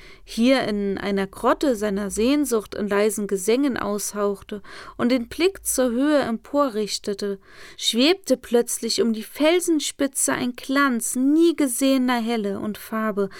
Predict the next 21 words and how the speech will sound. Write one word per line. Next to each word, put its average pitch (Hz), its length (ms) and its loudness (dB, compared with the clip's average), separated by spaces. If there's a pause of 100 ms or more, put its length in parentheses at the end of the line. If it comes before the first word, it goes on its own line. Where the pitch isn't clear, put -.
(340)
der 240 180 6
in 254 120 0
immer 339 480 4
engeren 277 580 2
Kreisen 277 640 0
sich 240 240 -4
verdichtend 285 800 -2 (280)
zum 269 260 2
Zauberbild 294 920 0
der 262 100 2
schönen 254 460 2
Lore 214 420 0
ward. 185 400 -10 (960)
Freudigen 247 760 2
Staunens 233 840 0
entfuhr 349 540 6
dem 269 200 0
Jüngling 262 600 0
ein 226 160 0
unwillkürlicher 277 1080 0
Schrei. 262 720 0